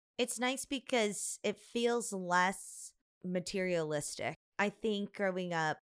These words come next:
I loved Christmas, not for the prime rib dinner,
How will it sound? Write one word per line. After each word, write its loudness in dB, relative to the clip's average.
I 2
loved 0
Christmas, -4
not -4
for -8
the -2
prime -4
rib -2
dinner, -6